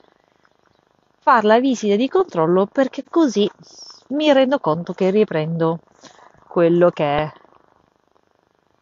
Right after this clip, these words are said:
la direzione, la motivazione." Ma questo è stato anche un po'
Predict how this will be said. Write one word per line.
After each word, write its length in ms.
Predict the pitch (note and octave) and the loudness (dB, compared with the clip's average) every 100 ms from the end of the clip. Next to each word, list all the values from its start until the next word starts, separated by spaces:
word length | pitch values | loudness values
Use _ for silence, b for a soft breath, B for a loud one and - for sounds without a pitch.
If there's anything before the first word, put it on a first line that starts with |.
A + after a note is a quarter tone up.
| _ _ _ _ | _ _ _ _
la 180 | C4 B3+ | 0 2
direzione, 840 | F#3+ F3 E3 - C3+ C3+ C#3 D3+ - _ _ _ _ _ _ _ | 2 0 -2 -8 -12 -10 -10 -10 -14 _ _ _ _ _ _ _
la 140 | - D4 | -4 -2
motivazione." 680 | G#3 G3 D#3+ D3 - C3 C#3 B B B | -2 -4 -6 -8 -14 -16 -16 B B B
Ma 80 | D#5 | 0
questo 300 | - F#3 - | 2 0 0
è 20 | |
stato 300 | A#3+ - - | -2 -2 0
anche 220 | G#3 G#3+ E4+ | 0 0 -4
un 120 | F4 | -4
po' 260 | - D#3+ | 0 0